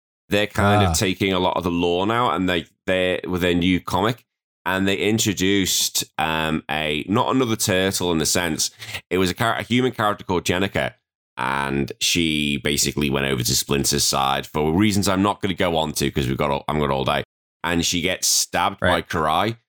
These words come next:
Speaker 1: and needs a blood transfusion, gets a blood transfusion from Leo, and fucks her up and turns her into a turtle. And she is now
Speaker 2: Oh.
Speaker 1: considered,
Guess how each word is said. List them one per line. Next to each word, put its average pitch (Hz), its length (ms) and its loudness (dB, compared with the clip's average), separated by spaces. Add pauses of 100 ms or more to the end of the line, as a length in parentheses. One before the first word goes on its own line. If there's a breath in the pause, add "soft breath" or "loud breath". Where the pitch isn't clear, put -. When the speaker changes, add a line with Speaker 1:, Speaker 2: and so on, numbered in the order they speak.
(240)
Speaker 1:
and 82 240 0
needs 82 160 0
a 76 60 -6
blood 82 220 0
transfusion, 95 560 0
gets 90 260 -2
a 82 40 -2
blood 87 180 0
transfusion 82 520 0
from 73 180 -2
Leo, 123 520 0 (380)
and 98 760 0
fucks - 420 -2
her 80 80 2
up 78 200 -2
and 78 120 -2
turns 73 360 0
her 82 180 0
into 67 360 0
a 67 80 -2
turtle. 180 540 -2 (240)
And 71 140 -2
she 85 180 2
is 80 120 -2
now 151 240 2
Speaker 2:
Oh. 202 60 2
Speaker 1:
considered, 80 580 0